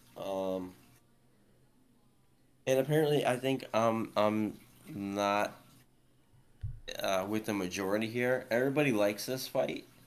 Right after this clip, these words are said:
Um, I like the fight. I don't like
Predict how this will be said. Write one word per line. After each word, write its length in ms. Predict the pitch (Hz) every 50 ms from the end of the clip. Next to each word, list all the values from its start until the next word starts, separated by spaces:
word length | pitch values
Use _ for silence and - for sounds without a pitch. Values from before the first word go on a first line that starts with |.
| - - _ _ _ _ _ _ _ _ _ _ _ _ _ _ _
Um, 380 | 110 117 113 110 110 107 104 - - - -
I 140 | 117 131 135
like 260 | 131 139 139 131 -
the 120 | - 110 -
fight. 520 | - - - 92 98 110 123 - - - - -
I 220 | 98 101 98 92 90 - - - -
don't 640 | - 113 107 107 110 110 113 113 - - - 101 95
like 640 | 101 101 98 98 98 95 92 92 - - - -